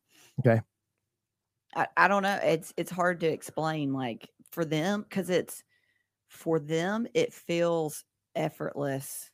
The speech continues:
Speaker 2: um, just kinda moving me out of the way.
Speaker 1: Mm-hmm.
Speaker 2: And they wouldn't say, like, that's a, that's a movement of, of strength or anything like that. But, like, I don't feel like I could move them out of the way with the same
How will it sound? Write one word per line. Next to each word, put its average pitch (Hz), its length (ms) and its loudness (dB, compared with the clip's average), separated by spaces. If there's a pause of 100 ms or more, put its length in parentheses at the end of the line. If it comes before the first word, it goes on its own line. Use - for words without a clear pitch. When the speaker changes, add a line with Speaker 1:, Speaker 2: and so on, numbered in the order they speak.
(800)
Speaker 2:
um, 139 580 -4 (280)
just 143 440 -2
kinda 147 420 -2 (240)
moving 151 680 0
me 135 180 0
out 139 220 0
of 131 80 -4
the 135 100 -2
way. 127 520 -2
Speaker 1:
Mm-hmm. 104 100 -2
Speaker 2:
And 147 120 0
they 156 140 4
wouldn't 160 400 2
say, 143 280 0
like, 139 200 -4
that's 139 260 -2
a, 139 200 -4
that's 139 240 -4
a 135 40 -4
movement 135 480 -4
of, 120 240 -10 (200)
of 127 200 -8
strength - 600 -6
or 135 120 -4
anything 135 300 -6
like 123 220 -8
that. 90 200 -4
But, - 140 -6
like, 131 220 -6
I 139 140 2
don't 143 200 0
feel 139 200 -4
like 120 200 -4
I 131 140 -6
could - 200 -10
move 131 380 -6
them 127 260 -4
out 123 180 -8
of 127 140 -8
the 131 100 -6
way 120 280 -6
with 131 220 -10
the 131 80 -12
same 131 640 -6